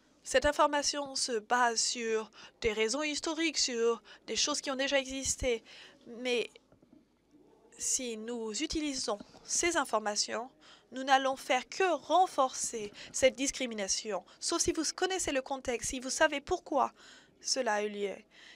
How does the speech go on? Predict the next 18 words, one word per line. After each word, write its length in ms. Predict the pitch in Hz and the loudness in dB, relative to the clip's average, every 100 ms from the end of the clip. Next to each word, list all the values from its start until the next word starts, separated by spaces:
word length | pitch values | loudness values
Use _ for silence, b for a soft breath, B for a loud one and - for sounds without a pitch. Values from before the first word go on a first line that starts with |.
| B | B
et 260 | - 247 233 | -4 -2 -2
si 180 | - 262 | -4 -4
vous 240 | 247 226 | -6 -6
essayez 420 | 240 - 247 - - _ _ - | -6 -6 -8 -12 -18 _ _ -8
de 260 | 226 214 208 _ | -4 -4 -8 _
combattre 480 | - 330 254 208 - | -10 0 2 0 -2
cela. 320 | - 208 196 - B B | -6 -6 -6 -16 B B
C'est 120 | - - | -8 -6
pour 140 | 285 | -4
cela 340 | 302 294 240 - | -2 2 2 0
que, 120 | - 226 | -10 -12
comme 320 | - 269 277 | -2 -2 -2
Sarah 260 | - 240 | -2 0
l'a 200 | 226 208 | 0 -2
dit, 260 | 202 220 294 b b b b b _ _ - _ _ _ _ _ _ _ _ _ - | -6 -10 -12 b b b b b _ _ -20 _ _ _ _ _ _ _ _ _ -16
il 200 | 240 233 | -12 -10
faut 440 | 226 - 247 214 - _ _ _ _ _ _ _ _ _ _ _ _ _ - _ _ _ _ _ _ - 240 - - | -12 -4 -2 -2 -8 _ _ _ _ _ _ _ _ _ _ _ _ _ -20 _ _ _ _ _ _ -20 -20 -20 -14
voir 420 | - 269 269 240 | 0 4 4 4